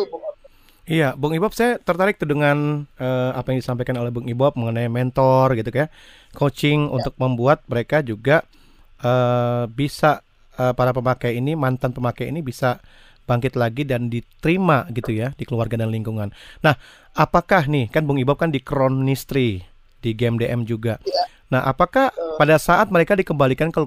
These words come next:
Speaker 2: keluarga, apakah ada pendampingan tuh buat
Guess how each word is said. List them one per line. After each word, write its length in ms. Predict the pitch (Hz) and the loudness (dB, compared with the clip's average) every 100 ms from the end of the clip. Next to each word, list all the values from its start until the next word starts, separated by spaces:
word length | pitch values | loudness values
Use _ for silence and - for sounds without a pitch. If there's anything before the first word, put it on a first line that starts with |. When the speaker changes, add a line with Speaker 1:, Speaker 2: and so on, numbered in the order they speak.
| 131 | -2
Speaker 2:
keluarga, 720 | 135 123 113 98 101 101 170 - - _ - | 0 2 2 -2 -4 -2 -6 -10 -20 _ -6
apakah 400 | 123 160 214 185 | -2 2 4 4
ada 80 | 165 | 2
pendampingan 800 | - 170 165 165 170 190 175 131 | 2 0 2 2 0 0 0 0
tuh 220 | 113 98 - | -4 -6 -6
buat 320 | 123 120 120 | 0 4 2